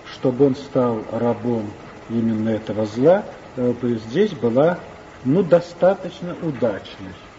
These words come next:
на какое-то время. Э, но и, конечно, т-, мы знаем успехи в этом, э, п-, в том, чтобы разрушить Царство Божие, э, и на месте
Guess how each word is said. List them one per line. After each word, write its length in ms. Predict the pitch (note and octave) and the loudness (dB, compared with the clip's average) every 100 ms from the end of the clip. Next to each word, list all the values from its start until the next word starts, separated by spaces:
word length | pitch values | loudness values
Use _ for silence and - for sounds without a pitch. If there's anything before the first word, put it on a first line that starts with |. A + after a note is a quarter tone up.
| - | -12
на 360 | A2+ B2 F3+ F3 | -4 0 2 0
какое-то 880 | - G2+ - A#2 C3 B2+ C3 B2+ - | -8 -12 -4 0 0 0 -2 -2 -4
время. 600 | G2 G#2 F2+ E2+ E2 D#2 - D2+ - - - - - - - - - | -8 -8 -8 -8 -12 -12 -10 -12 -12 -18 -20 -20 -20 -20 -18 -18 -4
Э, 340 | B2 B2 B2 B2 | 4 4 4 2
но 320 | B2 G3+ B3 | 2 4 2
и, 320 | E3+ F3+ E3+ | 2 2 2
конечно, 760 | D#3+ - E3 G#3 A3 E3+ D3+ C3 | 2 4 4 2 -2 0 0 0
т-, 300 | - C#3 C3+ - | 2 2 2 0
мы 200 | D3 F#3+ | 0 0
знаем 560 | B2+ C#3+ C3+ D#3 E3+ - | 2 4 6 6 4 -4
успехи 640 | - - - B2 A2+ - | -8 -6 2 4 4 0
в 120 | D3 | 4
этом, 360 | E3 D#3+ F3+ F3+ - - - - - | 4 4 -2 -6 -10 -18 -18 -10 4
э, 180 | C#3+ | 6
п-, 320 | C3+ - C#3+ C3+ A#2 C3 C3 | 6 6 6 6 2 -2 -4
в 120 | - | 2
том, 200 | D3+ D3+ | 2 2
чтобы 680 | - D3 C3+ C#3 C3+ B2+ A#2+ | 0 2 6 6 6 4 4
разрушить 800 | A#2+ B2+ B2 B2+ C3 B2+ C3+ - - - - - | 4 6 6 4 2 0 -4 -8 -14 -18 -18 -18
Царство 580 | - C#3+ C3 - B2 B2 | 4 6 6 0 -4 -4
Божие, 600 | A#2 C3 B2 A#2+ A#2 G#2+ - - - - - B2+ | 4 6 6 2 -2 -4 -10 -18 -20 -20 -14 -2
э, 300 | B2+ B2 B2+ | 2 2 2
и 120 | C3+ | 2
на 160 | C3+ C#3+ | 4 4
месте 720 | D3+ D#3+ D#3+ - C#3+ C3+ B2+ | 6 4 0 -4 -2 0 -2